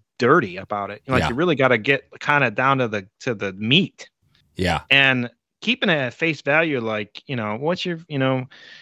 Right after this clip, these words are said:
Speaker 1: where do you like to fish and what are some of your techniques? Like, uh, you can engage somebody for maybe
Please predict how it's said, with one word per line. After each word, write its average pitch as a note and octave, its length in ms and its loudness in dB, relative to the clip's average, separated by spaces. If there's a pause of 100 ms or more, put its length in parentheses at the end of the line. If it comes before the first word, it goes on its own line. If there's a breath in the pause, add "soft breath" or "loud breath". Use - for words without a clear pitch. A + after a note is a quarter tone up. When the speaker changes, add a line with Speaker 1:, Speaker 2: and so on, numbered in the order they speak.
Speaker 1:
where C#3+ 120 6
do D#3+ 60 2
you E3 80 6
like D#3+ 140 2
to E3 80 -2
fish C#3 540 4
and B2 120 2
what C3 100 2
are C#3+ 60 0
some D3+ 180 -2
of D3 40 2
your C#3+ 80 0
techniques? C3 500 -2
Like, A#2 220 0 (160)
uh, - 100 -8
you F#3 160 0
can G#3+ 140 6
engage C#3+ 400 4
somebody B2 340 2
for A2 460 -2
maybe B2 440 0